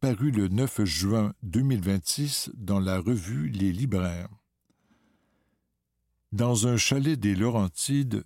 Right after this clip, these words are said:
deux êtres blessés apprennent à cohabiter. Au fil des jours, la proximité impose ses règles et, et fait émerger ce qui,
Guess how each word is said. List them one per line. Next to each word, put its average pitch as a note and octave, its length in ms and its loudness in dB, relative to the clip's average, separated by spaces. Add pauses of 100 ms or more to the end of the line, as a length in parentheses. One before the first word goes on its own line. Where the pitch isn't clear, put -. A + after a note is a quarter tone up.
(120)
deux A#2+ 600 0
êtres B2 360 0
blessés A2 640 0
apprennent A2+ 460 0
à F2 100 0
cohabiter. F#2 880 -2 (800)
Au A2 140 4
fil C#3 280 2
des A2+ 160 4
jours, C3 460 0 (100)
la G2 160 0
proximité A2+ 880 0
impose A2+ 540 0
ses G2 260 0
règles G2 400 0
et, G#2 160 0
et A#2 160 2
fait G#2+ 320 0
émerger A#2 580 2
ce A2+ 200 0
qui, B2+ 360 -4